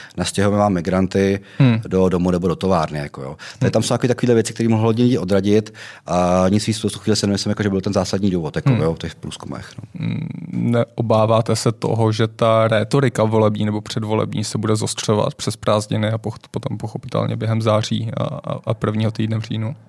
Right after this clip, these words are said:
Speaker 1: Tak já si myslím, že zostřovat bude. Já jsem, nechci úplně se odlídnout, dneska mě někdo posílal na nějakém chatu, dneska, že bylo v Mladé frontě nějaký inzerát pana Orbána, jakoby, jo, proti migraci a tak, jako, takže, jakoby,
Speaker 2: Aha.
Speaker 1: jako, takže, jako, asi se to zostřovat bude, je to trochu
Speaker 2: Mhm.
Speaker 1: bizarní, že pan Orbán dává České republice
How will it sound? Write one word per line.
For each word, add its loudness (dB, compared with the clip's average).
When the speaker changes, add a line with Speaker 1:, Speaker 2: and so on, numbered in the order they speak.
Speaker 1:
Tak -8
já 2
si -4
myslím, 2
že 4
zostřovat 2
bude. 4
Já -12
jsem, 2
nechci 0
úplně 4
se 0
odlídnout, 4
dneska 0
mě 6
někdo 4
posílal 2
na 2
nějakém 2
chatu, 2
dneska, -2
že 2
bylo 4
v -6
Mladé 0
frontě -4
nějaký 0
inzerát 0
pana -2
Orbána, 2
jakoby, -6
jo, -6
proti -4
migraci 0
a -6
tak, -4
jako, -6
takže, 0
jakoby, 2
Speaker 2:
Aha. 0
Speaker 1:
jako, 0
takže, 0
jako, 2
asi -2
se -2
to 0
zostřovat 2
bude, 2
je 2
to -10
trochu -2
Speaker 2:
Mhm. 2
Speaker 1:
bizarní, 4
že 2
pan 2
Orbán 0
dává 2
České -6
republice 0